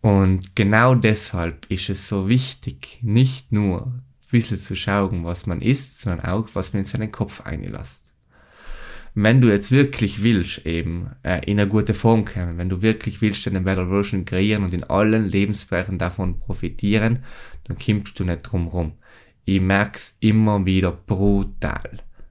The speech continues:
Was du in den Kopf einlässt, bestimmt so viel von dem, was du denkst, wie motiviert du bist,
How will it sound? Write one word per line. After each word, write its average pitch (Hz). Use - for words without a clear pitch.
Was 92
du 117
in 113
den 92
Kopf -
einlässt, 101
bestimmt 101
so 92
viel 87
von 85
dem, 87
was 85
du -
denkst, 117
wie -
motiviert 95
du 117
bist, -